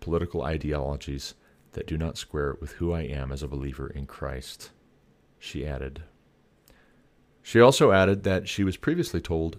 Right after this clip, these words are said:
during, quote, "so-called equity trainings"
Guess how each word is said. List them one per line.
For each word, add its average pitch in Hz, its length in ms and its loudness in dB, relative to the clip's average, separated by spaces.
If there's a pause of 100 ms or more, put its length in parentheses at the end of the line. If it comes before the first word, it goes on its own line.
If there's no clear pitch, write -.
(120)
during, 78 380 -4 (100)
quote, 80 320 -2 (320)
"so-called 80 600 -4
equity 82 360 -4
trainings" 71 640 -6